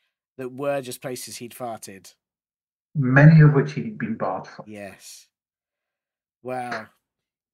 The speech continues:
Speaker 1: Wow. It's a hi-, he's, I feel, m-, the more we talk about him, the more I feel quite sorry for him and his, his life. You know? He's had a hard time.
Speaker 2: He's, but he can smile through it.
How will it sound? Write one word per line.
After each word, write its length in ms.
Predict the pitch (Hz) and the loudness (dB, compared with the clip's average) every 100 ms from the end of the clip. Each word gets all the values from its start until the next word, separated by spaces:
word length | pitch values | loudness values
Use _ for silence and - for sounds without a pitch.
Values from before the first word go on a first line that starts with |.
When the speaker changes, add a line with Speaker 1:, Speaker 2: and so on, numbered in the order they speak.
| - | -16
Speaker 1:
Wow. 260 | 127 120 | -12 -10
It's 140 | 135 151 | -10 -12
a 60 | 170 | -12
hi-, 160 | 208 | -10
he's, 220 | 175 170 180 | -10 -12 -10
I 120 | 190 | -10
feel, 320 | 190 214 147 135 | -8 -10 -12 -14
m-, 160 | 160 - _ | -20 -20 _
the 100 | 175 175 | -16 -8
more 220 | 226 233 | -6 -2
we 100 | 180 | -4
talk 260 | 170 165 143 | -4 -8 -6
about 200 | 131 131 | -8 -8
him, 100 | 127 | -10
the 80 | |
more 160 | 135 139 | -10 -8
I 60 | 135 | -8
feel 220 | - 120 | -10 -14
quite 240 | 131 120 | -12 -12
sorry 320 | - 127 113 | -12 -12 -12
for 160 | 107 104 | -16 -18
him 300 | 101 98 104 _ _ 101 | -20 -20 -20 _ _ -20
and 120 | 95 | -20
his, 240 | 98 - - 104 | -20 -20 -20 -20
his 120 | 101 | -20
life. 240 | 98 98 _ _ _ _ _ _ _ _ _ _ 107 | -20 -20 _ _ _ _ _ _ _ _ _ _ _
You 100 | 107 | -20
know? 60 | 113 | -20
He's 760 | 135 _ _ _ _ _ _ | _ _ _ _ _ _ _
had 100 | 127 | -18
a 40 | 120 | -16
hard 200 | 120 117 | -16 -16
time. 140 | 107 | -8
Speaker 2:
He's, 140 | 262 - | -8 -2
but 200 | 185 175 | 0 2
he 80 | |
can 140 | 160 160 | 4 2
smile 480 | - 165 156 147 - | 2 2 6 6 2
through 260 | 107 90 | -4 -6
it. 40 | - | -8